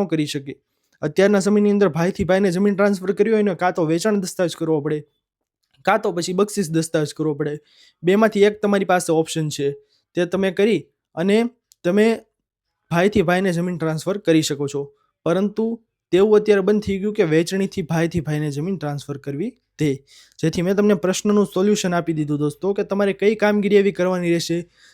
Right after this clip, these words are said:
જેથી ભાઈ છે તે બીજા ભાઈને જમીન છે તે ટ્રાન્સફર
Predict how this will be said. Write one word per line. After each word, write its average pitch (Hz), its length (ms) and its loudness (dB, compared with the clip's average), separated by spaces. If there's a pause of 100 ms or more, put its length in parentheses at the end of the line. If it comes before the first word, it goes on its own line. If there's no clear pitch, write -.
(140)
જેથી 175 280 0 (120)
ભાઈ 185 260 4
છે 202 200 2
તે 208 160 6 (320)
બીજા 185 260 2
ભાઈને 185 280 0
જમીન 170 340 -2
છે 190 180 -2
તે 175 120 2
ટ્રાન્સફર 160 420 -2